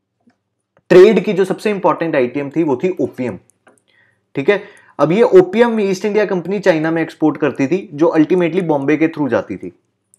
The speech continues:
पोर्ट के through, ठीक है। अब हुआ क्या, जो इंडिया के व्यापारी थे या इंडिया में जो मिडलमैन थे, वो भी इस ट्रेड के साथ जुड़ गए, मिडलमैन बन गए, सप्लाई उन्होंने चालू कर दिया,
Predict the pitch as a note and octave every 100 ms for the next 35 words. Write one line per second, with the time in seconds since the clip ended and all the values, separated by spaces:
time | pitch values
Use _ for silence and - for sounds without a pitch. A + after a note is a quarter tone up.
0 | _ B2+ A#2 - G2+ - - _ _ _
1 | F#3 F3+ A3 - - G3 E3 F#3 B3+ C4
2 | E3+ E3+ - D#3+ G3 - E3+ F3 G#3+ G#3+
3 | F#3 E3+ - C3 D#3 E3 B2 F#2+ C3+ D#3+
4 | D#3+ D3+ D#3 E3 E3+ D#3+ E3+ D3+ D#3+ F3
5 | E3 D3+ A2+ F#2+ _ _ _ _ _ _
6 | _ D#3+ G3 G#3 C4 A3+ - F3+ E3+ D3
7 | E3 E3 D#3 C3 G#2+ F#2 E2+ _ _ _
8 | _ _ _ _ D3+ D#3 E3+ D#3+ D#3 D3
9 | C#3 C3+ C3+ C3+ B2+ - C#3 D#3 D3 E3
10 | D#3+ E3+ D3 D3 C#3 C#3 B2+ C3 C3 A2+
11 | A#2+ A#2+ A#2+